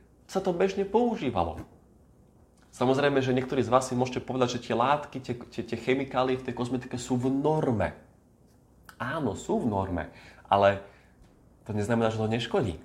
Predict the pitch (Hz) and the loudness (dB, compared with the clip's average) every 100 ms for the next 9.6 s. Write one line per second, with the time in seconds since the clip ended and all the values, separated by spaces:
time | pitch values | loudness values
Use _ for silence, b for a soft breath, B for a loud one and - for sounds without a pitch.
0 | - - - - - - - - 123 147 | -20 -2 0 0 -2 -4 -10 -2 2 2
1 | 143 143 127 127 127 123 135 - 123 120 | 2 -2 0 2 2 0 -2 2 0 0
2 | - - 107 104 104 104 101 - 127 127 | -6 -8 -2 -2 -2 -4 -4 -2 0 0
3 | - 143 127 - - - - - - - | 0 0 0 -2 -8 -20 -20 -20 -20 -20
4 | - - - - - - - - - - | -20 -20 -20 -20 -20 -20 -20 -20 -20 -16
5 | - 117 - 123 135 98 - 90 123 185 | 4 4 4 -2 -4 -6 -8 0 0 0
6 | B B - - - 92 - 147 143 127 | B B -20 -6 -4 0 0 0 0 -2
7 | 101 107 120 80 98 - - 92 101 139 | 2 0 0 -2 -6 -6 -8 -6 -4 -2
8 | 165 180 - 254 170 87 B B - 104 | -2 -4 -2 4 6 4 B B 0 2
9 | 90 101 165 208 - 98 | 6 8 8 6 -2 0